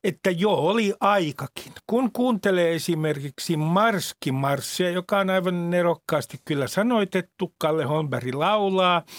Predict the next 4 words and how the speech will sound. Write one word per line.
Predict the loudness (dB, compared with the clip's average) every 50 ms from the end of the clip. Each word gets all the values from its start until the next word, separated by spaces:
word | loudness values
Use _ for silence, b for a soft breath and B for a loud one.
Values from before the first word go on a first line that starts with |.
| B B B B B B B B B B
taitaa | -2 -2 0 0 0 0
olla | 2 0 -2 -4 -4
kuusikymmentälukua, | -4 -2 -2 -2 -2 -4 -2 -2 -2 -2 -2 -2 -2 0 0 -2 -4 -4 -2 -2 0 0
niin | 0 -2 -4